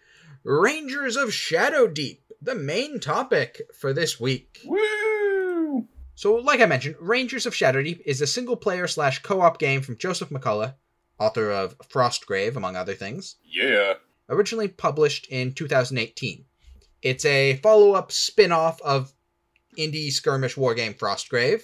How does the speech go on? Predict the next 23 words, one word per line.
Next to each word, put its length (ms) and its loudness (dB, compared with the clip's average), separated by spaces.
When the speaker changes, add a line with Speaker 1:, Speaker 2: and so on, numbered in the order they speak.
Speaker 1:
You 140 -6
can 200 -6
listen 280 -2
to 80 0
our 160 0
episode 480 0
about 260 0
that 240 4
if 140 -4
you 60 -6
want 160 0
to 60 -4
learn 160 0
about 320 -2
wizards 540 -2
duking 300 -6
it 100 -2
out 200 -2
in 80 -12
the 60 -10
frozen 400 0
city 240 -2
of 160 -6